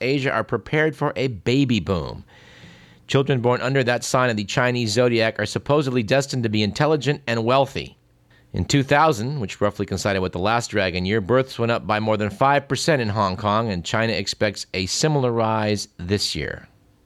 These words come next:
According to K M Wong, president of the Malaysia Feng Shui Association, which is frankly an association we don't, we don't quote very often, "When the dragon wants to do something,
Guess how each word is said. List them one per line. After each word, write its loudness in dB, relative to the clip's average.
According 2
to 0
K 2
M 0
Wong, 4
president 0
of 0
the 0
Malaysia 2
Feng 0
Shui 2
Association, -2
which -2
is 2
frankly -2
an 2
association 0
we 0
don't, -2
we 0
don't -2
quote -2
very 2
often, -2
"When 4
the 6
dragon 6
wants 4
to 0
do 4
something, 2